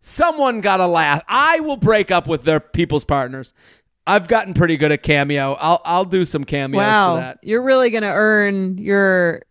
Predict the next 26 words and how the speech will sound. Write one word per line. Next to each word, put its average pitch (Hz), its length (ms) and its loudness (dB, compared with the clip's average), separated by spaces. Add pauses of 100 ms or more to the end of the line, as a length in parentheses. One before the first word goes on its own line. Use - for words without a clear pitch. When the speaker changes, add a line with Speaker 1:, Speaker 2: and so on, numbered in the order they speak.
(120)
Speaker 2:
your 190 140 2
money 202 220 4
there. 185 140 2
I, 233 180 4
I 262 360 0
like 285 220 0
this 208 160 -4
firing 214 540 0
idea. 165 540 0
I'm 185 220 -2
gonna, 180 540 0
uh, 175 220 2
really 180 240 4
make 180 200 0
Speaker 1:
<laughs> 175 260 -14
Speaker 2:
the 202 100 2
celebrities 185 600 2
work 170 300 0
for, 160 420 0 (680)
for 226 100 2
Speaker 1:
Well, 196 80 8
Speaker 2:
their 170 100 4
Speaker 1:
what 165 120 0
Speaker 2:
money. 165 120 -2
Speaker 1:
you 233 120 0
would, 254 140 -6